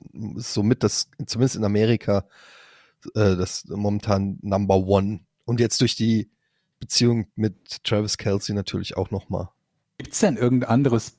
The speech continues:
Speaker 2: Pärchen, was im Moment so super hip ist? Vor allen Dingen sowas wie, also wie, äh, Brangelina oder so.
Speaker 1: Ja, das wären schon die beiden. Und dann
Speaker 2: Mhm.
Speaker 1: ansonsten als auf Platz zwei vielleicht Justin Bieber und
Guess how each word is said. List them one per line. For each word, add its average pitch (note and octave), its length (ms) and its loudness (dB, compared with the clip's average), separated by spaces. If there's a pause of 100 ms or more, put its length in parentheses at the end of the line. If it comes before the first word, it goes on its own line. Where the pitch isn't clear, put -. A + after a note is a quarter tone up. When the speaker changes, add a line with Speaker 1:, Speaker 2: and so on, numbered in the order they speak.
Speaker 2:
Pärchen, D#3 580 2
was F3 180 -2
im D#3 80 4
Moment D3 320 4
so C#3+ 80 2
super C3 360 0
hip B2 240 0
ist? D#3 120 -4
Vor A#2 140 -6
allen B2+ 120 6
Dingen C#3 160 6
sowas B2 320 2
wie, - 80 -8
also G#2 200 -2
wie, G#2 60 -4 (640)
äh, A#2 220 -8 (320)
Brangelina A#2 800 4
oder G2+ 240 2
so. G2+ 260 -4 (1600)
Speaker 1:
Ja, A2 180 2
das G2+ 120 0
wären C3+ 160 2
schon G2 180 -2
die G#2 140 -6
beiden. G#2 340 -4
Und G2 300 -4
dann G#2 200 0
Speaker 2:
Mhm. A2+ 100 -6
Speaker 1:
ansonsten G2 540 -6
als - 380 -8
auf - 200 -16
Platz - 400 -6
zwei G#2+ 420 4
vielleicht A2 380 -2 (960)
Justin G#2 420 -4
Bieber B2 680 0
und G#2+ 500 -2